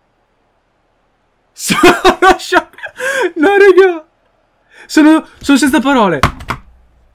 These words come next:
var. Cioè, co-, co-, con la gamba tesa, tra l'altro, guardate Lookman con la gamba tesa su-, sul ginocchio di Adrian. Il direttore di gara non vede niente, Adrian si inciampa. Ma solitamente i portieri non perdono il pallone, però qui Lookman,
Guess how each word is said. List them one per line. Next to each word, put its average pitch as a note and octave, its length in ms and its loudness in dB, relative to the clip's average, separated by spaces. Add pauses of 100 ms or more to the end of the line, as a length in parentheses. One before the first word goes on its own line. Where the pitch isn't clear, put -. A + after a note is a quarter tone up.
(460)
var. F#3+ 480 -4 (140)
Cioè, G3+ 160 -2
co-, A3 180 -6
co-, A3 160 -4
con A3 140 0
la A3 120 2
gamba A3+ 300 0
tesa, A3+ 260 0
tra G3 100 -4
l'altro, F#3 160 -4
guardate G3 240 -2
Lookman D#3 400 -2
con D3+ 80 -8
la C#3+ 80 -4
gamba E3+ 360 -4
tesa F3+ 420 -2
su-, - 180 -14
sul D3+ 400 -10
ginocchio D#3+ 540 -8
di D#3 160 -10
Adrian. C3+ 440 -6
Il C3+ 80 -18 (960)
direttore C3 380 -8
di C3+ 80 -6
gara D3 180 -6
non C#3+ 140 -8
vede C#3 220 -8
niente, C#3 380 -8
Adrian C3+ 500 -8
si - 260 -12
inciampa. D3+ 480 -8
Ma E3+ 80 -4
solitamente B3+ 400 -2
i F#3+ 40 -4
portieri F#3+ 640 -2 (340)
non G3 180 -2
perdono A3+ 340 -2
il D#3+ 80 -4
pallone, D#3+ 400 -4
però A3+ 220 -6
qui B3+ 160 -4
Lookman, D3 920 -6